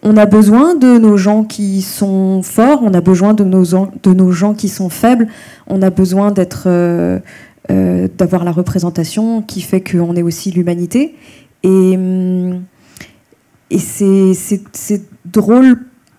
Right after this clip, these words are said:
et presque vulgaire, en fait, de penser qu'on peut tous être pareils et qu'on devrait tous être pareils.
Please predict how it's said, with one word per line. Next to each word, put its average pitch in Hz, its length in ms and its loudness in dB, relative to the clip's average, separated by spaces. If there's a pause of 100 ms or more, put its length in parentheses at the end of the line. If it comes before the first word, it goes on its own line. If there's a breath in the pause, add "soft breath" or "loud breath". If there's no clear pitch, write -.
(140)
et 202 120 -2
presque - 560 -4
vulgaire, 190 600 0
en 277 80 2
fait, 233 340 -4
de 202 220 2
penser 196 520 -2
qu'on 202 320 0
peut 185 220 0
tous 190 280 -6
être 180 160 -6
pareils 190 460 0
et 190 120 -2
qu'on 175 280 -6
devrait 175 400 0
tous 196 300 -10
être 170 140 -10
pareils. 180 420 -4